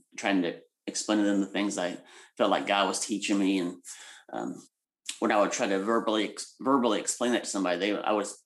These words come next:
I didn't feel like I explained myself well. And somebody suggested that I just start writing those things down, like, make a journal.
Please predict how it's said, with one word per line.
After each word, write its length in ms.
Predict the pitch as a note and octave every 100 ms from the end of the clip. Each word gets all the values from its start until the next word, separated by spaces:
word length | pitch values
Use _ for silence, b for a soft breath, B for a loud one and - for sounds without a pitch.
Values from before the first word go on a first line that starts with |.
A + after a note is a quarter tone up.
| _
I 80 | -
didn't 160 | G2+ -
feel 80 | -
like 100 | G2
I 160 | F#2+ -
explained 380 | F2 - - A#2+
myself 400 | F2 - F#2 -
well. 160 | F2 F2+
And 100 | F#2+
somebody 220 | C3+ A#2
suggested 500 | - F#2+ G#2+ - -
that 100 | G2
I 140 | F2
just 180 | - F#2+
start 180 | - -
writing 260 | G#2 G#2 G#2
those 180 | G#2
things 200 | G#2+ F#2+
down, 320 | E2 F2+ F2 -
like, 120 | -
make 160 | - -
a 40 | -
journal. 520 | - E2+ - F2+